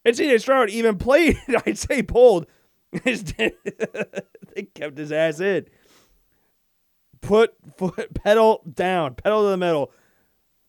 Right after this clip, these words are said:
Murder on national television. It was thirty-one not, thirty-one seven at halftime. The fact Wisconsin got a score is amazing in its own right. Like, this game was never close. It was never fun.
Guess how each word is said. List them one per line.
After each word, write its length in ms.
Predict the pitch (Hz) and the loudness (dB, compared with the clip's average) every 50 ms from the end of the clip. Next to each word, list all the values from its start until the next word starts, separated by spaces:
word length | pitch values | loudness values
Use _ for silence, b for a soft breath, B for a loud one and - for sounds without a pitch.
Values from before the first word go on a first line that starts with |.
| _ - | _ -10
Murder 560 | 147 170 208 226 240 240 240 233 226 220 - | -4 0 2 4 4 6 8 8 6 6 4
on 220 | 180 185 175 170 175 | 2 0 0 0 0
national 400 | 185 196 202 208 180 196 190 180 | 0 0 0 0 0 -2 -4 -2
television. 340 | - 185 180 175 165 147 | 0 0 0 0 -2 -2
It 40 | 151 | -6
was 100 | 156 151 | -6 -4
thirty-one 420 | - 214 226 233 233 233 220 202 196 | 0 2 2 2 2 2 -2 -2 0
not, 240 | 202 196 - - | -2 -4 -4 -2
thirty-one 320 | - 233 240 254 233 233 220 185 | 0 0 0 0 0 -2 -4 -4
seven 340 | - - - 233 233 220 | -6 -4 -2 0 0 0
at 120 | 190 180 165 | 0 0 0
halftime. 520 | 180 185 190 202 190 - 185 151 131 107 - _ _ _ _ _ _ _ - | 0 0 0 0 -2 -2 -4 -6 -6 -6 -10 _ _ _ _ _ _ _ -6
The 80 | - | 0
fact 180 | 185 233 233 233 | 4 4 4 4
Wisconsin 560 | 240 202 - - 220 208 220 226 196 202 196 | 2 -2 -2 -2 -2 0 0 2 0 0 -2
got 300 | 170 196 208 202 - 160 | -2 0 0 0 -2 -2
a 40 | 160 | -6
score 760 | - - - - - 202 214 214 208 180 147 135 131 127 _ _ _ _ _ _ | -6 -8 -8 -2 2 4 6 6 6 6 4 0 -2 -6 _ _ _ _ _ _
is 220 | - 196 190 170 165 | -6 -4 -4 -4 -4
amazing 540 | 156 180 180 180 196 214 220 208 190 196 | -6 -6 -4 -2 0 0 0 0 -2 -2
in 60 | 190 185 | -4 -4
its 120 | 165 160 | -4 0
own 280 | 190 196 208 208 185 156 | 0 2 2 2 2 0
right. 280 | 127 110 98 - - _ _ _ _ _ _ _ _ _ _ _ _ _ _ _ _ _ _ _ _ _ _ _ _ _ _ _ _ _ _ _ _ _ _ _ _ _ _ _ _ _ _ _ _ _ _ _ - | -2 -6 -10 -14 -16 _ _ _ _ _ _ _ _ _ _ _ _ _ _ _ _ _ _ _ _ _ _ _ _ _ _ _ _ _ _ _ _ _ _ _ _ _ _ _ _ _ _ _ _ _ _ _ -14
Like, 220 | 131 - - 90 | -14 -12 -12 -8
this 180 | 143 185 170 - | -6 -6 -6 -6
game 240 | - 202 202 190 175 | -4 -2 -2 -2 -2
was 180 | 156 139 135 | -4 -6 -8
never 460 | 143 147 151 160 170 185 185 180 175 | -8 -8 -6 -4 -4 -4 -4 -4 -6
close. 380 | 151 - - 147 117 95 78 - | -8 -8 -10 -10 -10 -10 -12 -14
It 380 | _ _ _ _ _ - 139 139 | _ _ _ _ _ -20 -16 -12
was 20 | |
never 380 | 147 156 170 190 196 202 196 175 | -8 -4 -4 -2 0 0 0 -2
fun. 320 | - - 170 160 131 113 | -2 -4 -4 -4 -4 -6